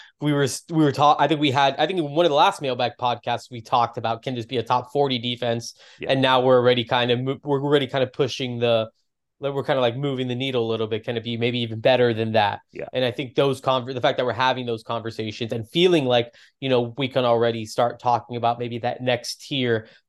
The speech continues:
Speaker 1: to this point, again, I think is just a testament to, to Lance Guidry and the work that he's done so far
Speaker 2: And
Speaker 1: and what we've seen from them so far.
Speaker 2: And the question wants to take out the injuries, and I don't think you can do that.
Speaker 1: Yeah,
Speaker 2: So,
Speaker 1: definitely
Speaker 2: like,
Speaker 1: can't do that. We have to see how they respond to all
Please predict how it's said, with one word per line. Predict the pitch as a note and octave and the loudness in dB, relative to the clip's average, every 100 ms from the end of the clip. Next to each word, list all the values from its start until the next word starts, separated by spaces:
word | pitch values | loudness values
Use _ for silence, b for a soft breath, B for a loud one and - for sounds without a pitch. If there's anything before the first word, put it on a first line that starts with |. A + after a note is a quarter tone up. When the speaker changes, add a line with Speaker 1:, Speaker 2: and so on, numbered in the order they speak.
| - | -2
Speaker 1:
to | C3+ | 0
this | B2 | 0
point, | - C3 B2 | 0 0 2
again, | A#2 B2 | 2 2
I | A2+ | 0
think | A2 A#2+ | 0 -2
is | A2+ | -4
just | A#2+ A#2 | -6 -8
a | A2+ | -4
testament | B2 A2 - A#2 A#2 - | -2 -2 -2 -2 -2 -2
to, | A#2+ - - | -2 -2 0
to | |
Lance | A#2+ A#2 A2+ | 0 0 -2
Guidry | B2+ A#2 B2+ A#2+ | -4 -6 -4 -2
and | A2+ | -2
the | A2+ | 0
work | A2+ A2 | 0 -2
that | G#2+ | -6
he's | A#2 | -4
done | A2 A2+ | -2 -2
so | A2 A#2+ A#2 | -2 -6 2
far | B2 A#2+ | 4 4
Speaker 2:
And | A#2+ | 2
Speaker 1:
and | |
what | A#2+ A2+ | 0 -2
we've | C#3 A#2+ | -4 -8
seen | - C3 B2+ A#2 B B - | -6 -4 -4 -6 B B -2
from | C3 | 0
them | A#2 A2 | 2 0
so | - A#2 | 0 0
far. | G#2 A2 A2 G#2+ - _ _ _ - | 2 2 2 0 -6 _ _ _ -8
Speaker 2:
And | |
the | B2 | -6
question | - F3 - A#2 | -2 -2 -2 -6
wants | A2 A2 | -8 -6
to | A2 | -8
take | - A2 A2 | -4 -4 -2
out | G#2+ - | -2 -2
the | A2+ A2 | -4 -4
injuries, | A#2 A#2+ B2 B2 A2+ | -4 -6 -4 -6 -6
and | G#2 | -4
I | G#2+ | -4
don't | A2+ | -4
think | A2+ G#2 | -8 -10
you | |
can | F2+ E2 | -16 -10
do | F#2+ A2+ | -6 -2
that. | C3 C#3 C3 | 0 -2 -2
Speaker 1:
Yeah, | C#3 B2 | 0 2
Speaker 2:
So, | A2 | 2
Speaker 1:
definitely | G2+ G2+ G2+ | 0 0 0
Speaker 2:
like, | G2 | -2
Speaker 1:
can't | A2 | -6
do | A2 G#2+ | -4 -4
that. | G#2 - | -4 -6
We | C#3 C3+ | -6 -4
have | B2 | -4
to | |
see | A2+ | -2
how | A#2+ | -2
they | A#2 | 0
respond | G#2 - A2 G2+ | -2 -2 -4 -2
to | A#2+ | -2
all | A2+ | -2